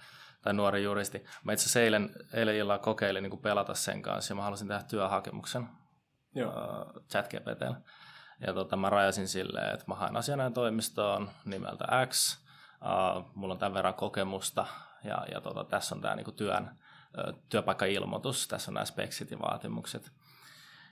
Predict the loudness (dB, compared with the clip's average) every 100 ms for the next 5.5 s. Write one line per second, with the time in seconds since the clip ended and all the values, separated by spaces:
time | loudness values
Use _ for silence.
0 | -14 -6 0 0 2 -2 0 2 4 4
1 | 4 2 2 2 2 2 2 -2 -8 _
2 | 0 2 0 2 2 4 4 0 0 -2
3 | -2 -4 -6 -12 -16 -18 -6 -6 -2 -4
4 | -4 -2 2 4 2 0 0 0 2 4
5 | 4 4 0 0